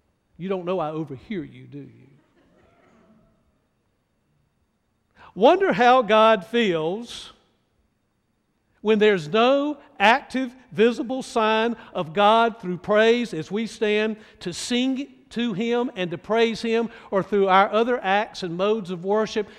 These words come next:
Wonder if God wants us to join hands and try to contact the living too. Because there's nothing deep within us that has praise,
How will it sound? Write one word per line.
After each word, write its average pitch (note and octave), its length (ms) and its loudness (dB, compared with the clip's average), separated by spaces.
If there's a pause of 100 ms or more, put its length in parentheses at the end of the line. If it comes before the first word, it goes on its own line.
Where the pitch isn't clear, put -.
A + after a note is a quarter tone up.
(200)
Wonder C#4 380 0
if G#3+ 260 -4
God A#3+ 420 6
wants G3+ 320 -4
us F3+ 120 -12
to F#3+ 100 -12
join F3+ 340 -2
hands F3 360 -4
and D#3+ 100 -8
try F3+ 180 0
to E3+ 80 -4
contact F3 540 -2
the F3+ 80 -8
living G3 340 -2
too. B3 380 -6 (2500)
Because G#3+ 300 2
there's G3+ 240 0
nothing C4 640 0
deep B3+ 400 -2 (100)
within A#3+ 400 0
us B3 240 -2 (280)
that E3+ 160 -2
has A3 300 -2
praise, A3+ 640 0